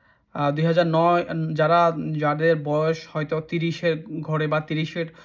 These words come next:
তিরিশ ঊর্ধ্ব, তারা জানেন দুই হাজার নয় তিনি যখন ক্ষমতা নেন, সেই বাংলাদেশটি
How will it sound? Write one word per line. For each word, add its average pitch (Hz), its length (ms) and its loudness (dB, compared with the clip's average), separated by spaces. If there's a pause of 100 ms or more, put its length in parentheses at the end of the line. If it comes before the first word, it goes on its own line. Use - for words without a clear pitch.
(200)
তিরিশ 220 360 2
ঊর্ধ্ব, 151 260 0
তারা 165 320 4
জানেন 185 380 2
দুই 160 120 2
হাজার 170 220 2
নয় 160 420 0 (360)
তিনি 180 140 -4
যখন 208 260 0
ক্ষমতা 160 400 -2
নেন, 143 120 -2
সেই 180 280 -4
বাংলাদেশটি 170 840 0